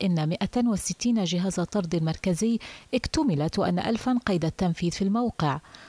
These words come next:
هناك الآن حوالي سبعة آلاف جهاز طرد مركزي في نطنز، منها خمسمائة تنتج اليورانيوم منخفض التخصيب.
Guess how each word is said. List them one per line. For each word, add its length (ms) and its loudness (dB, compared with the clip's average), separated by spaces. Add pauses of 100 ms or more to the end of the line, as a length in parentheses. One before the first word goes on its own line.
(120)
هناك 320 2
الآن 380 0
حوالي 460 0
سبعة 400 0
آلاف 340 0
جهاز 380 0
طرد 380 0
مركزي 440 0
في 140 -2
نطنز، 540 0 (400)
منها 280 2
خمسمائة 600 0
تنتج 460 0
اليورانيوم 680 2
منخفض 440 -2
التخصيب. 640 0